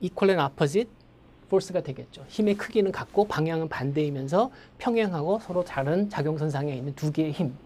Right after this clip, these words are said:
이것이 바로 커플이 되겠습니다. 그래서 이런 각형 와이어를 브라켓에 삽입하면 브라켓에 커플을 효과적으로 줄 수가 있죠.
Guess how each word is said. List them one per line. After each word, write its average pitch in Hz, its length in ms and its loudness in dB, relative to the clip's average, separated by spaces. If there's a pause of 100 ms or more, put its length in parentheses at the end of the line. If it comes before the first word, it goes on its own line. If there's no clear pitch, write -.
(400)
이것이 151 260 -4
바로 139 220 -2
커플이 208 320 -4
되겠습니다. 131 600 -8 (640)
그래서 180 200 0
이런 190 120 2
각형 202 400 2
와이어를 160 300 4
브라켓에 156 440 -2
삽입하면 165 720 -4 (440)
브라켓에 160 400 0
커플을 180 600 -2
효과적으로 156 500 -2
줄 147 160 -12
수가 - 220 -10
있죠. - 320 -14